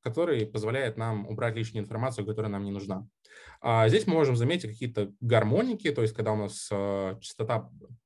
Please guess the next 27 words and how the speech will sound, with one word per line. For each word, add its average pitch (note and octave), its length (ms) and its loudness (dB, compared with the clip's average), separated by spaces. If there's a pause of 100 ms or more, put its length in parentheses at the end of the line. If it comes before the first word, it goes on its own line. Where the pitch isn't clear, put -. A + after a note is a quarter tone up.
(180)
к-, A#2 120 -12
когда B2+ 240 0
мы B2 140 2
видим A#2 200 0
какие-то A2+ 440 -6 (180)
повышения A#2+ 400 2
амплитуды, A2 480 -2
э, F#2+ 880 -4
на A2+ 160 -2
каком-то G#2+ 500 -2 (240)
промежутке, D3 720 0 (380)
на B2 180 2
разных A#2 260 2
промежутках A#2 600 -2
в G#2+ 440 2
частотах. G#2+ 460 -4 (440)
И, G#3+ 100 -4
соответственно, C3 800 -2
здесь C3 260 -6
мы B2 120 -2
уже A#2+ 180 -2
имеем A#2+ 220 -2
какую-то A#2+ 260 -8
информацию G#2 720 -2
о A2 180 0
частотах, A2 480 -4
характеристиках, A2+ 720 -4